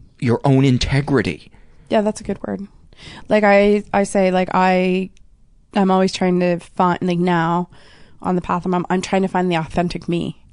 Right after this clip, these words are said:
Speaker 1: Yeah.
Speaker 2: I don't know what that is. I know what I think I would like it to be, but I really don't know what that is. And what you say about the physical wounds, yeah, they, your body is a miracle. It will, it will heal in a snap.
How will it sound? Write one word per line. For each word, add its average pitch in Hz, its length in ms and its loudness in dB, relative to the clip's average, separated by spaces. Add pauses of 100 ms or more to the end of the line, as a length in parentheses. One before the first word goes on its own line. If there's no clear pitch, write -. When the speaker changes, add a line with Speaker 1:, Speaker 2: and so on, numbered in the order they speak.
Speaker 1:
Yeah. - 380 -8 (120)
Speaker 2:
I 196 80 0
don't 196 80 2
know 190 80 2
what 170 100 -4
that 156 140 0
is. - 400 -4 (880)
I 196 80 2
know 196 120 4
what 170 120 4
I 156 80 2
think 170 200 -4
I 170 80 0
would 156 120 -4
like 156 200 0
it - 100 -10
to 254 80 -14
be, 302 300 -4
but 180 120 0
I 180 60 4
really 170 300 0
don't 151 200 -4
know 160 300 -2 (580)
what 180 280 -4
that 131 200 -4
is. 127 380 -4
And 180 300 -2 (560)
what 196 200 0
you 202 80 0
say 170 240 0
about 170 280 -2
the 185 100 -6
physical 196 720 0
wounds, 185 460 0
yeah, 190 260 2 (400)
they, 196 240 0
your 202 140 2
body 180 320 4
is 202 100 2
a 180 40 2
miracle. 180 640 0 (100)
It 190 160 0
will, 185 500 2 (140)
it 202 140 0
will 208 140 2
heal 202 280 0
in 190 80 0
a 165 40 -2
snap. - 460 -4